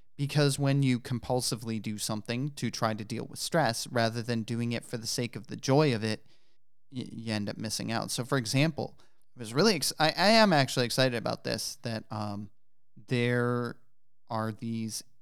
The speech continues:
animation cells that I've purchased that I should be getting next week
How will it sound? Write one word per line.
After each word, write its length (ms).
animation 600
cells 500
that 140
I've 160
purchased 580
that 280
I 60
should 200
be 60
getting 260
next 280
week 380